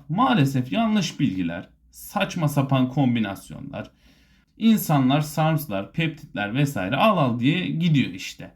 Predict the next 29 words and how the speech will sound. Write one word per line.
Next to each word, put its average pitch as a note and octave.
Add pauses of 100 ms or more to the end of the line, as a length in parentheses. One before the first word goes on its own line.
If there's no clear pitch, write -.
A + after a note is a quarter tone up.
(360)
Ama G#2
bu G3+
iş B3
böyle C#3
değil. F3 (360)
Size F3
şunu E3
anlatmak F3
istiyorum. E2 (520)
Yarışmaya F#3+
hazırlanan F#3
biri D#3
de E3+
olabilirsiniz. F#2+
Bakın, A#2+ (500)
beyaz E3
yaka F3
bir C#3
çalışan C3
da C#3
olabilirsiniz. F#2 (1000)
Veya F#3
sokakta D3+
fit A3
görünmek C3+
isteyen E3
birisi C3+
de G#2+
olabilirsiniz. E2+